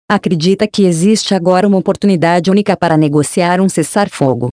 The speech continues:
A vice-presidente dos Estados Unidos, Kamala Harris, também comentou sobre o desdobramento, afirmando que a morte de Sinwar representa um claro progresso em direção ao fim do conflito.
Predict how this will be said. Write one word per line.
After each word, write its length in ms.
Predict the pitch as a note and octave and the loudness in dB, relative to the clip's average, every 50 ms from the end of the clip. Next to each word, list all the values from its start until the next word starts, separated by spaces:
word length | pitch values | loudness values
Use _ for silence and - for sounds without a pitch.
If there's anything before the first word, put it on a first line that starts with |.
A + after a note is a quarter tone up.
| _ _ _ _ _ _ | _ _ _ _ _ _
A 120 | G3 G3 | -2 -2
vice-presidente 1000 | F3 E3 G3 A3+ G#3+ - - G#3+ - G3+ G3 - F#3+ E3+ E3+ E3 E3+ D#3+ - F3+ | 0 2 0 0 0 0 -2 -2 0 0 0 0 0 0 2 2 2 0 0 -2
dos 200 | D3 E3 E3 D3+ | 0 0 0 0
Estados 520 | D#3+ D3 - - F#3 F#3+ F3+ G#3 G#3 F#3+ | 0 -2 0 0 0 0 2 0 0 2
Unidos, 520 | G3 G3+ F3 E3+ F3 F3+ E3 G3 F#3+ - - - _ _ _ | 2 2 4 4 2 2 2 0 -2 -2 -6 -12 _ _ _
Kamala 460 | - A#3 G#3 F#3 F#3 F#3+ F#3+ F#3+ F#3+ | 0 2 2 2 2 2 2 0 0
Harris, 500 | D#3 F#3+ F3+ F3 F3 F3 G3 G3 - - - - _ _ | 0 2 2 2 2 0 0 -2 -2 -6 -14 -20 _ _
também 320 | - A#3+ A#3 G#3+ G3+ F#3 F3 | 0 0 2 2 2 2 2
comentou 480 | - F#3+ F3 D#3+ D#3 D3 - F#3 F3+ | 2 2 2 2 2 2 2 0 0
sobre 240 | F3 - G3+ E3+ G3+ | 0 0 -2 0 0
o 40 | G3 | 0
desdobramento, 920 | F3 G3+ G3+ F3 D3 C#3+ F#3 E3+ - F#3+ G3+ G3 E3+ E3 E3 D#3+ - F#3 F3+ - _ _ | 2 0 0 0 0 0 0 0 2 2 2 2 2 2 2 0 0 -4 -4 -6 _ _
afirmando 600 | - D#3 - - F#3+ G3 G3 F#3 F#3+ G3 F#3 F3+ | -4 -4 -2 0 0 2 2 2 2 2 0 0
que 100 | E3+ - | 0 0
a 60 | G3 F#3+ | 0 2
morte 360 | F3+ F3 E3+ E3 - - A3+ | 2 2 0 0 0 -2 -2
de 120 | G3 A3+ | -2 -2
Sinwar 360 | G#3+ - G3+ F#3 F3 E3 D#3 | 0 0 0 2 2 0 0
representa 680 | C#3+ C3+ E3+ E3+ - G3 F3+ D3+ F#3 G#3 A3+ A3+ - G#3 | 0 -2 -4 0 0 0 0 2 0 0 0 2 2 2
um 120 | A3 A#3+ | 2 2
claro 300 | A3+ - G3+ G#3 A3 A3 | 2 2 0 2 2 0
progresso 560 | G#3+ - - E3+ D#3+ E3+ F3+ F3+ F#3 - - G3+ | 0 0 0 0 2 2 2 2 0 0 0 0
em 80 | G3 | 0
direção 480 | F#3 E3+ F#3 E3+ E3 C#3+ - - F#3+ F#3+ | 2 2 2 2 0 0 -2 -2 0 0
ao 80 | G3 | 0
fim 300 | F3 - - G3+ G3 G3 | -2 -2 0 2 2 2
do 80 | F3 F3+ | 2 2
conflito. 720 | - A#3+ B3+ B3 - - G3+ F3+ F3 C#3 - - C3 A2 | 0 0 0 0 -2 -2 0 0 0 0 0 -2 -4 -4